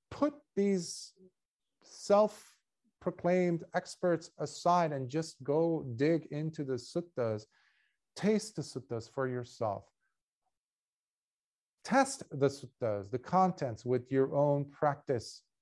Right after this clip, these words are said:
dedicated practice. And that is the highest form of reverence and respect you could have for the triple gem.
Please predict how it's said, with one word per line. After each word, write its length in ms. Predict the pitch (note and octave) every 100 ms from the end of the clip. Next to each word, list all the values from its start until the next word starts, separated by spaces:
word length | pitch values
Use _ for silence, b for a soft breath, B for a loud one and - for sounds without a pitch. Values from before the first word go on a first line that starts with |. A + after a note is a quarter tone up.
| _ _ _ _ _ A#2+
dedicated 600 | A#2 E3+ E3+ - B2 A2+
practice. 760 | - - D3 C#3+ - G#2 - - _
And 120 | D3 C3+
that 180 | F3+ G3+
is 200 | E3 C#3
the 120 | C#3
highest 580 | - F3+ F3 C#3 - -
form 380 | - F3 D#3 B2+ -
of 340 | E3 D3+ A#2+ - _ _ _ -
reverence 600 | C3+ D#3+ G#3 F3+ C3 -
and 220 | C#3+ C3
respect 560 | A#2+ A#2+ - A#3 B3 -
you 80 | C#3+
could 140 | C3+
have 280 | A#2 A#2+ A#2
for 80 | A#2+
the 120 | A#2
triple 340 | - C3 D3
gem. 440 | C#3 G3+ C4 B3+